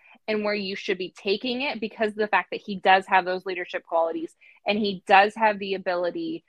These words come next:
to really be, um,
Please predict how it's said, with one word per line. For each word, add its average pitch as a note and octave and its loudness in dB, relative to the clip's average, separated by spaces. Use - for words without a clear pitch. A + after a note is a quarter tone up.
to F#3+ -4
really F#3+ -4
be, F3+ -2
um, E3+ 4